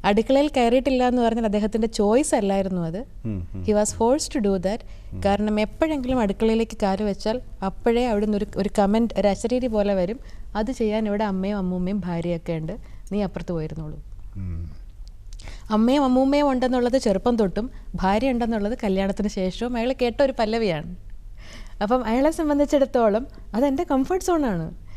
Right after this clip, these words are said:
Speaker 1: എൻ്റെ അമ്മയും എൻ്റെ ഭാര്യയും എൻ്റെ അമ്മൂമ്മയും എനിക്ക് വേണ്ടി ഭക്ഷണം ഉണ്ടാക്കി തരുന്നു, എല്ലാ ദിവസവും ഞാൻ സദ്യ കഴിക്കുന്നു, പിന്നെ ഞാൻ എന്തിനാണ് ഇനിയും അടുക്കളയിൽ കയറി കഷ്ടപ്പെടുന്നത് എന്തിനാണ്?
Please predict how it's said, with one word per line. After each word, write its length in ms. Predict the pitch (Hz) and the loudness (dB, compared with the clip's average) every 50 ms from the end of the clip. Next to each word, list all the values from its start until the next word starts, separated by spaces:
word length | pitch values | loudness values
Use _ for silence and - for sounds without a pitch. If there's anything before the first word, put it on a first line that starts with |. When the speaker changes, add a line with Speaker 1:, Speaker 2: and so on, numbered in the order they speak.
| - - - - | -14 -10 -4 0
Speaker 1:
എൻ്റെ 260 | 180 185 196 220 269 | 2 2 4 4 2
അമ്മയും 480 | 277 254 247 247 254 254 254 285 294 269 | 2 2 2 0 0 2 2 2 0 0
എൻ്റെ 200 | 226 214 214 262 | 0 0 0 0
ഭാര്യയും 540 | 226 208 214 208 214 214 214 240 277 269 233 | 0 0 0 0 0 2 2 0 0 0 -2
എൻ്റെ 180 | 220 220 254 | -2 0 0
അമ്മൂമ്മയും 500 | 247 220 208 220 240 240 233 240 262 254 | 0 0 0 0 0 0 0 0 -2 0
എനിക്ക് 260 | 220 208 208 202 254 240 | -2 -2 -2 0 0 0
വേണ്ടി 260 | 220 214 208 226 254 | 2 2 0 0 0
ഭക്ഷണം 360 | 214 202 196 - - 254 247 | 0 -2 -2 -2 -4 -2 -2
ഉണ്ടാക്കി 280 | 226 202 208 196 - 202 | -2 -2 -4 -4 -6 -6
തരുന്നു, 340 | - 190 185 180 190 233 285 - - - - - | -4 -4 -2 -2 -4 -6 -8 -10 -12 -10 -6 -2
എല്ലാ 220 | 196 196 214 247 277 | 0 2 2 2 2
ദിവസവും 300 | 262 254 233 - 254 240 | 2 2 0 0 0 0
ഞാൻ 120 | 226 226 220 | 0 0 0
സദ്യ 360 | - 208 190 175 170 220 220 | 2 0 0 2 2 2 2
കഴിക്കുന്നു, 420 | 196 180 175 - 185 180 220 277 - - - - - - | 2 0 -2 -2 -4 -6 -6 -6 -8 -10 -12 -8 -2 0
പിന്നെ 200 | 214 214 254 285 | 0 2 2 0
ഞാൻ 280 | 269 247 240 254 269 | 0 -2 -2 -2 0
എന്തിനാണ് 360 | 277 254 247 254 254 254 254 240 | 0 0 0 0 0 0 0 0
ഇനിയും 260 | 226 226 254 285 277 | 2 2 0 0 0
അടുക്കളയിൽ 360 | 254 240 240 - 254 247 240 - | -2 -2 -2 -2 -4 -4 -2 -4
കയറി 140 | 254 247 247 - | -4 -4 -2 -4
കഷ്ടപ്പെടുന്നത് 560 | 233 - - 277 269 262 240 254 240 247 247 | -4 -2 -2 -2 -2 -2 -2 -2 -2 -2 -2
എന്തിനാണ്? 380 | 233 220 233 214 214 208 208 | -2 -4 -4 -4 -4 -6 -6